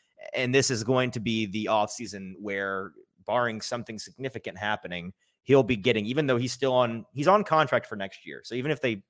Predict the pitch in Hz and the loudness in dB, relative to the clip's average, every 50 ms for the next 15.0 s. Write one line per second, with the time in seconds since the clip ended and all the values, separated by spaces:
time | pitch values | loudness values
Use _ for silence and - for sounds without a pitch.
0 | _ - 104 - - - 143 139 143 139 123 123 117 113 117 117 117 107 131 143 | _ -8 -6 -6 -4 0 0 2 2 2 0 0 -2 -2 -2 -4 -4 -2 -2 0
1 | 139 135 123 - - 127 113 110 101 107 110 107 98 - 107 95 90 - - 92 | 0 0 -2 -2 0 -2 -2 -2 -2 -4 -6 -8 -6 -4 -4 -4 -4 -6 -10 -10
2 | 90 90 92 92 _ _ _ _ _ - 117 107 135 143 147 135 139 127 123 104 | -10 -10 -12 -12 _ _ _ _ _ -4 -4 -2 0 0 0 0 -2 -4 -4 -4
3 | 107 113 - - - 117 117 113 104 110 113 - - 113 107 95 - - - 104 | -4 -6 -6 -4 -6 -6 -4 -4 -4 -6 -6 -6 -6 -8 -8 -8 -8 -6 -6 -6
4 | - 107 117 104 92 90 90 95 110 117 123 127 131 143 143 120 160 160 - - | -4 -6 -8 -8 -8 -8 -6 -4 -4 -2 -2 0 0 0 0 2 0 0 -2 -4
5 | _ _ _ _ _ _ _ - 127 107 - 120 143 160 170 165 143 165 170 139 | _ _ _ _ _ _ _ -4 -4 -4 0 2 0 0 0 0 -2 0 0 0
6 | 117 - 139 135 117 117 123 - - - - 117 95 92 - - - 147 151 147 | 0 2 2 2 2 2 -2 -4 -4 -4 -4 -4 -4 -4 -4 -2 4 4 4 4
7 | - 104 123 131 107 - 117 120 123 135 135 131 120 120 117 113 107 101 - - | 4 2 -2 -4 -2 -2 0 0 0 2 2 2 4 6 6 6 6 4 0 -2
8 | 110 107 107 104 104 104 101 104 98 - - 107 98 98 95 107 104 95 - 92 | -2 0 0 0 -2 -2 -4 -4 -4 -4 -6 -6 -6 -6 -4 -6 -6 -6 -8 -12
9 | - - - 107 104 101 90 95 98 95 95 95 98 101 95 101 98 101 98 95 | -14 -8 -4 -4 -4 -4 -4 -6 -6 -6 -6 -6 -6 -6 -4 -4 -2 -2 0 -2
10 | 92 92 - _ _ _ _ _ _ _ - 110 107 98 101 95 95 95 95 - | -2 -4 -8 _ _ _ _ _ _ _ -6 -6 -4 -4 -4 -2 0 0 -2 -2
11 | 85 90 92 90 92 92 90 90 90 87 - 135 139 123 107 - - - _ _ | -2 -4 -6 -6 -6 -6 -4 -4 -4 -2 2 4 4 6 4 4 0 -8 _ _
12 | _ _ _ _ _ _ - 131 143 131 123 120 135 147 147 123 123 123 127 120 | _ _ _ _ _ _ 4 6 6 6 6 4 4 4 4 6 6 4 4 4
13 | 107 104 98 101 98 104 113 120 _ _ - - 113 107 104 101 104 104 95 - | 2 -2 -4 -6 -6 -6 -8 -12 _ _ -6 -2 -2 0 0 0 0 -2 -2 -2
14 | 104 107 107 101 95 - - - - - - - - 107 107 98 98 95 90 | -4 -4 -4 -4 -6 -8 -12 -12 -12 -14 -14 -12 -8 -6 -6 -6 -6 -10 -14